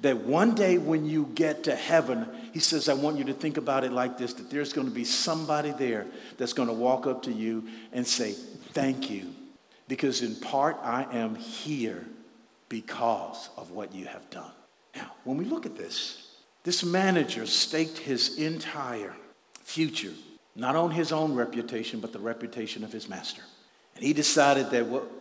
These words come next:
he would do, he noticed that the master was generous. He noticed that the master was gracious. He noticed that the master had mercy. He noticed that the master would not hold what he had done against him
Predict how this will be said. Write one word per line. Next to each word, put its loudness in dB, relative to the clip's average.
he 2
would 4
do, 0
he -2
noticed 4
that -6
the -2
master 2
was -8
generous. -4
He -6
noticed -2
that -6
the -10
master -6
was -6
gracious. 0
He -6
noticed 0
that -6
the -8
master -6
had -4
mercy. 0
He 2
noticed 4
that 0
the -2
master -2
would -4
not -6
hold -4
what -4
he 0
had -2
done 0
against -6
him -16